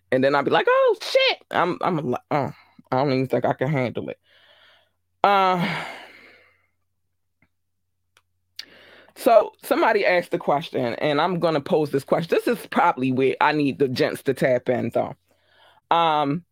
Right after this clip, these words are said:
nah, and, and I'm tapping too, 'cause I'm giving, like I said, if you keep coming and watching the show,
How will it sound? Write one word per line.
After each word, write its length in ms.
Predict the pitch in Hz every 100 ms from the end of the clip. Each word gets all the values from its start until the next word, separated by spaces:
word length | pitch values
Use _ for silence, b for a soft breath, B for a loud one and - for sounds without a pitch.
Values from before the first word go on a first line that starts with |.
| _
nah, 280 | - 262 254 254
and, 280 | 226 208 240
and 220 | 202 180 -
I'm 160 | 202
tapping 440 | 254 208 170 139 147
too, 180 | 156 131
'cause 160 | 139
I'm 160 | 143 139
giving, 300 | 147 143 131 123 147 - 90
like 240 | 123 127 131
I 80 | 147
said, 320 | 208 185 135
if 120 | 131
you 80 | 135
keep 260 | - 185 -
coming 320 | 180 180 139
and 160 | 131
watching 360 | 139 151 170 180
the 80 | 196
show, 460 | - 247 202 160